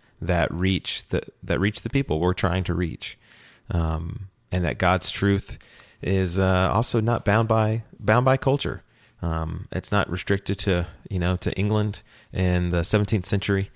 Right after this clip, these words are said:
and it's not limited to, um,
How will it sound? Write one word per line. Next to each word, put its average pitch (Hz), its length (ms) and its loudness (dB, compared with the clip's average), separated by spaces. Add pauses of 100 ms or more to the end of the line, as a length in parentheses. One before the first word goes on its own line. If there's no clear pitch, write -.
(260)
and 87 140 0
it's - 180 -2
not 92 240 0
limited 95 600 0
to, 87 360 0
um, 82 480 -4